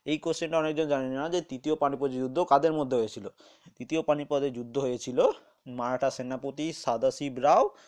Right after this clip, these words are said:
ও আহমেদ শাহ আবদুলির মধ্যে হয়েছিল তৃতীয় পানিপথের যুদ্ধ। এটি হয়েছিল সতেরোশো একষট্টি সালে।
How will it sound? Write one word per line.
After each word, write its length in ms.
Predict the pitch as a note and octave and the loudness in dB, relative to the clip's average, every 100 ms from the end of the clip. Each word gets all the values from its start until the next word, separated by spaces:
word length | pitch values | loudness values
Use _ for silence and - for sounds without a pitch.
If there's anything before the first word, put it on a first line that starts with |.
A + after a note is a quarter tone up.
| _ | _
ও 180 | C3+ D#3+ | 2 2
আহমেদ 380 | C3 B2+ C3+ C#3+ | 4 4 2 -2
শাহ 280 | - D#3+ G3 - | 2 6 6 6
আবদুলির 440 | C3+ A#2 C3 C3 | 2 0 -4 -2
মধ্যে 320 | B2 A2 C3 | -4 -4 2
হয়েছিল 380 | D#3 A#2 - A#2+ E3+ G4 - _ - | 4 2 -2 0 4 4 0 _ -12
তৃতীয় 360 | D3 - D3 G3 G3+ _ - | -10 -2 4 6 4 _ -4
পানিপথের 520 | C3 A#2+ A#2 A#2 D#3+ | -4 -2 -2 0 -2
যুদ্ধ। 360 | C3+ A#2 A2 G2 - - - | -4 -8 -10 -10 -14 -20 -8
এটি 260 | B2+ A#2+ C#3+ | -6 -2 -2
হয়েছিল 440 | B2+ B2+ C3+ E3+ | -2 -2 -2 -2
সতেরোশো 540 | - B2+ A2 C3 - F#3+ | 2 2 2 -2 2 2
একষট্টি 500 | D3+ - B2+ - A2 | 2 0 -6 -6 -10
সালে। 300 | G#2+ F2 | -10 -12